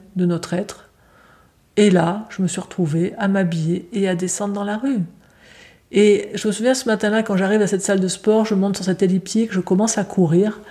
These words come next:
et je regarde, je dis : « Mais qui c'est qui m'a fait venir là, quoi ? Qu'est-ce qui s'est passé ? Est-ce que j'ai fait un acte héroïque de volonté aujourd'hui ? Est-ce que, est-ce que j'ai réussi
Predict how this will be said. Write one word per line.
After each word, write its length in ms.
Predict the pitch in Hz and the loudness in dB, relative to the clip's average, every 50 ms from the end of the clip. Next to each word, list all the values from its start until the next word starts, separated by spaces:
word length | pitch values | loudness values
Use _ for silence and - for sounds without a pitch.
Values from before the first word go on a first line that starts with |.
| - - - - - _ _ _ - | -20 -20 -20 -20 -20 _ _ _ -2
et 80 | 170 | 0
je 120 | 165 156 180 | 0 2 0
regarde, 460 | 175 - 196 202 196 214 214 220 - | 0 0 -2 -2 -2 -4 -4 -6 -4
je 80 | - 190 | -6 -4
dis : « 160 | 180 185 185 | -2 0 0
Mais 120 | 170 185 180 | 0 0 0
qui 280 | - - - - 269 | -4 -8 0 0 0
c'est 300 | 269 - - - 277 294 | 0 0 -2 0 0 -2
qui 180 | 294 - - 214 | -2 -4 -8 -8
m'a 140 | 196 185 170 | -6 -6 -6
fait 160 | - - 233 | -4 -4 -2
venir 340 | 220 208 185 180 185 185 180 | 0 2 2 2 2 0 -2
là, 140 | 190 208 208 196 | -4 -4 -6 -8
quoi ? 200 | - - - - - - _ - - - - - - - - _ _ - | -10 -12 -16 -16 -16 -20 _ -20 -20 -20 -20 -20 -20 -20 -20 _ _ -2
Qu'est-ce 220 | 277 277 - - | 0 0 0 -2
qui 120 | - - | -2 -4
s'est 200 | 202 - - 240 | -2 -2 -2 -4
passé ? 480 | 233 - 196 180 - - - 226 226 220 - - _ _ _ _ _ _ _ _ - - _ | -2 -2 -2 0 0 -2 -2 -4 -8 -8 -12 -20 _ _ _ _ _ _ _ _ -20 -20 _
Est-ce 240 | - 240 262 254 - | -2 0 0 0 0
que 140 | - 359 339 | 2 2 2
j'ai 140 | 320 247 220 | 2 0 -2
fait 120 | - 233 | 0 0
un 160 | 214 208 208 | 2 2 2
acte 260 | 226 247 247 - - - - _ | 0 -2 -6 -8 -14 -16 -12 _
héroïque 520 | 277 302 285 277 269 269 285 285 - 214 | -2 -2 0 0 2 2 2 0 0 0
de 120 | 180 196 202 | 0 0 2
volonté 580 | 185 214 226 220 208 202 185 - 220 220 226 | 2 2 2 2 2 0 -2 -2 -2 -4 -4
aujourd'hui ? 680 | 226 - 208 196 196 190 185 175 170 190 226 269 294 - - - - - _ _ _ _ _ - | -2 -2 -2 -2 -2 -2 -4 -4 -4 -4 -4 -4 -6 -8 -14 -20 -20 -20 _ _ _ _ _ -6
Est-ce 160 | 233 - - | -6 -4 0
que, 80 | - 330 - - - - - - | 0 0 0 0 -8 -16 -10 -8
est-ce 160 | 220 220 - | -6 -6 -2
que 100 | - 320 | 0 0
j'ai 160 | - - 202 | 0 0 -2
réussi 600 | 180 - 240 277 302 294 294 - - - 311 349 | -2 0 2 4 4 4 2 0 0 2 2 2